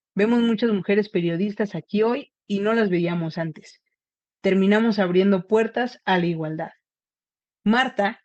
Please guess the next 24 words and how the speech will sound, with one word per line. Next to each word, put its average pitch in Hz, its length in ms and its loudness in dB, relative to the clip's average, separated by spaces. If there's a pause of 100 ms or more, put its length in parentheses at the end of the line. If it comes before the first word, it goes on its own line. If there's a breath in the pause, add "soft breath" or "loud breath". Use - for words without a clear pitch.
(120)
cerró 196 320 0
su 247 140 -4
participación 190 680 -4
en 214 120 0
el 180 60 -2
Mundial 170 460 -2 (220 soft breath)
y 190 100 -4
sigue 285 220 -4
jugando 220 380 0
en 226 60 2
la 185 100 0
Liga 185 240 -2
Nacional 175 460 -4
del 196 120 0
Fútbol 185 320 -4
Femenino 180 460 -2
de 175 80 -2
los 147 180 -10
Estados 185 460 -4
Unidos 196 460 -2
en 180 180 -2
el 160 120 -6
Orlando 175 480 -4
Pride. 190 280 -12